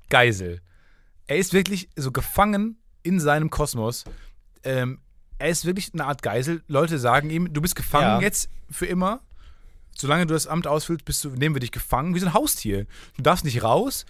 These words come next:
Speaker 1: mach was für uns, regiere für uns, mach uns eine bessere Welt, aber du darfst nicht raus, du darfst nicht das Haus verlassen.“
Speaker 2: Ja,
Speaker 1: Finde ich mega
Speaker 2: Präsidentschaft
Speaker 1: interessant.
Speaker 2: ist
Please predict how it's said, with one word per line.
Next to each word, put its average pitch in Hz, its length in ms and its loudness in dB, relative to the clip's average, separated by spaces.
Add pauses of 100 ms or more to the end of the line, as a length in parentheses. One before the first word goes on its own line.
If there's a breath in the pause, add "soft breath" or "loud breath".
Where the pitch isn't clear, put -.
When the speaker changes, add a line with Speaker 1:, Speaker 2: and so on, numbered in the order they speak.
(180 soft breath)
Speaker 1:
mach 175 300 2
was 120 160 0
für 135 160 -8
uns, 139 400 -6 (380)
regiere 156 400 4
für 151 140 -4
uns, 160 280 0
mach 165 180 2
uns 156 180 2
eine 143 100 0
bessere 127 420 -2
Welt, 127 300 0 (480 loud breath)
aber 135 220 6
du 123 100 -2
darfst 123 380 2 (180)
nicht 170 260 -4
raus, 107 220 0
du 117 60 -16
darfst 123 260 -4
nicht - 240 -8
das 143 120 -10
Haus 131 180 -6
verlassen.“ 92 400 -8 (440 soft breath)
Speaker 2:
Ja, 277 80 -6
Speaker 1:
Finde 127 140 0
ich 123 60 0
mega 170 140 6
Speaker 2:
Präsidentschaft 151 540 4
Speaker 1:
interessant. - 0 -
Speaker 2:
ist 165 120 -2